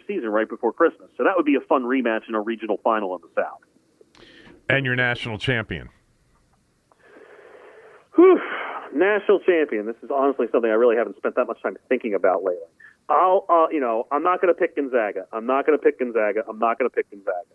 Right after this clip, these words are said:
Speaker 1: So let's, uh, let's, let's roll with, let's roll with Kansas there. Let's, I, I think that's a good Kansas team. Maybe not a great Kansas team, but I do think that, that they are in the most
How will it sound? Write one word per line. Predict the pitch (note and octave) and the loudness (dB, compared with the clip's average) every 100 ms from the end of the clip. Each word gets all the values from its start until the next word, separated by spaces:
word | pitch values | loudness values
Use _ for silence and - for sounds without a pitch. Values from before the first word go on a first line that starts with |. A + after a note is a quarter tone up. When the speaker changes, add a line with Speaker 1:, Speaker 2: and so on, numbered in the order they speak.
| _ - | _ 2
Speaker 1:
So | A#2 A2+ G#2+ _ _ _ | 4 4 0 _ _ _
let's, | C#3 F3+ F3+ | 2 2 2
uh, | G3 E3+ E3 D#3 - - | 4 6 6 2 -2 0
let's, | A#3+ A#3 | 0 4
let's | B3+ - | 2 4
roll | A#3+ A#3 A3 | 4 6 6
with, | G3 - | 2 0
let's | G3+ | 2
roll | A#3 G#3+ | 6 6
with | F3 - | 4 -2
Kansas | A#2+ G2+ _ _ _ _ _ | -8 -8 _ _ _ _ _
there. | G#2 F#2 G2 | -14 -14 -6
Let's, | D#3 - A#2 | -6 -6 -6
I, | B2+ - D3+ | -6 -2 -2
I | |
think | - F3+ | 0 0
that's | E3 D#3 | 2 2
a | D3+ | 0
good | C3 C#3+ - | 2 0 0
Kansas | C#3+ B2 B2+ - | -2 -2 -4 -2
team. | C3 B2 | -2 2
Maybe | C3+ F#3 | 2 2
not | G3 F3+ | 0 0
a | |
great | E3 A#2+ A#2+ A#2 | 0 2 2 0
Kansas | G#2 G#2 - _ | -12 -20 -20 _
team, | G2+ F#2+ _ _ _ - | -20 -20 _ _ _ 2
but | D3+ | 2
I | D3 | 2
do | G3 G#3+ | 0 -2
think | - D#3+ C#3+ - _ - | 0 0 -4 -12 _ -2
that, | C#3+ - _ _ - | -2 -2 _ _ 0
that | C#3 - | 2 4
they | D3 D3 | 2 4
are | C3+ C3+ | 2 0
in | B2+ C3+ C3 | 0 -4 -2
the | B2 | 0
most | A#2+ | 0